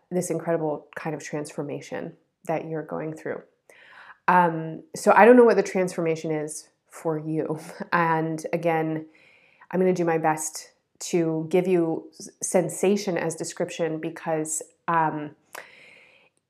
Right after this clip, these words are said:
in general, you know, astrology, uh, <laughs> it's a symbolic language, and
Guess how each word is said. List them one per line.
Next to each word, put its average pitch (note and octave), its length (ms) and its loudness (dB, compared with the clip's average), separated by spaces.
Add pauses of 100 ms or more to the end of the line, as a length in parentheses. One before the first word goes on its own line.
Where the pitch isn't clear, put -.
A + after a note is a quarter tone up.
in G#3+ 260 8
general, F#3+ 480 4
you C4+ 140 4
know, B3 240 6
astrology, E3 1000 0 (420)
uh, D3+ 400 -2 (180)
<laughs> - 180 -12
it's - 260 0
a F#3+ 80 6
symbolic E3 580 2
language, F3+ 560 -2 (100)
and D#3 500 -6